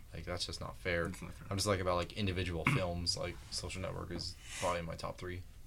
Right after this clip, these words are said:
Speaker 1: movies. I think he just does such a great job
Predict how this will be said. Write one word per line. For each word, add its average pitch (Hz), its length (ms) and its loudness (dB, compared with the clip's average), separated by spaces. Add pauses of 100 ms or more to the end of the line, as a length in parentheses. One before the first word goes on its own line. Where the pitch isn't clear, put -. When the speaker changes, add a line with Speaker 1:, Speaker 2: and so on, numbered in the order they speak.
Speaker 1:
movies. 92 400 -4 (420)
I 98 60 -2
think 87 140 -2
he 90 80 0
just 85 300 -2
does 90 140 -2
such - 220 -2
a 95 40 -4
great 90 400 -4 (600)
job 85 340 4